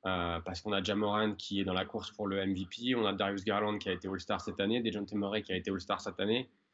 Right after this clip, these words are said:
euh, et ces trois-là étaient déjà très forts la saison dernière, alors que Jordan Poole était en G League, donc dans la ligue de développement de la N B A, euh, il y a un an. Et il a vraiment explosé pour remplacer Steph Curry, pour remplacer Klay Thompson cette saison.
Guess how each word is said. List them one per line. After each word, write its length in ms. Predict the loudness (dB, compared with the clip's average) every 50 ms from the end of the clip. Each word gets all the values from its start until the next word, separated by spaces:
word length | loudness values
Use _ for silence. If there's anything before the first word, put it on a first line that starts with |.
| -20 -20 -4 -2 0
euh, 280 | 2 4 4 2 2 0 0 -2
et 80 | -2
ces 160 | -2 -2 -4
trois-là 380 | -6 -2 0 2 4 4 4 4
étaient 120 | 2 0
déjà 260 | -2 -2 -2 -2 -2 -4
très 220 | -4 -6 -8 -8
forts 240 | -8 -6 -4 -2 -2
la 80 | -2
saison 220 | -2 -6 -6 -4 -2
dernière, 480 | 0 0 2 2 2 2 2 0 -4 -12 -20 -20 _ _ _
alors 240 | -2 0 0 0 -2
que 120 | -4 -4
Jordan 360 | -2 -2 0 0 0 0 -2
Poole 380 | -2 -2 2 4 4 4 2 0 -8 _ _ _ -6 -4
était 340 | -4 2 4 4 4 4 0 -2
en 180 | 0 0 0 0
G 200 | -2 -2 -2 -2
League, 400 | 0 0 -2 -2 -2 -4 -8 -8 _ -4
donc 180 | -2 -2 0
dans 80 | 2 2
la 140 | 2 4 2
ligue 160 | 2 0 -2
de 80 | -4
développement 520 | -4 -2 -2 0 0 0 -2 0 0 -2 0
de 60 | 0
la 120 | 0 0
N 120 | 0 -2 -2
B 60 | 0 0 0 0 0 -2 -8 _ _ -20 _ _ _ -4
A, 40 | -2
euh, 760 | 0 0 0 0 0 0 0 0 0 0 0 -2 -2 -2 -4 -4
il 140 | -4 -2
y 60 | 0 0
a 100 | 0 0 -2
un 160 | -2 0 0
an. 100 | -2 -4 -6 _ _ _ _ _ _ _ _ _ _
Et 60 | -8
il 100 | -6 -4
a 60 | -2 -2
vraiment 340 | 0 2 2 2 2 2
explosé 560 | 0 -4 -4 -4 0 2 2 4 6 4 4 4
pour 200 | 2 -2 -2 -2
remplacer 360 | -2 0 -2 -2 -2 -2 -6
Steph 200 | -2 -2 -2 -2 -2 -4
Curry, 320 | -2 0 2 2 2 0
pour 180 | 0 -2 -2 -2
remplacer 380 | -2 0 -2 -4 -2 -2 -4
Klay 160 | 0 0 -2 0
Thompson 340 | 2 0 0 0 -2 -4
cette 160 | -4 -4 -6 -4
saison. 320 | -2 0 0 0 -2 -2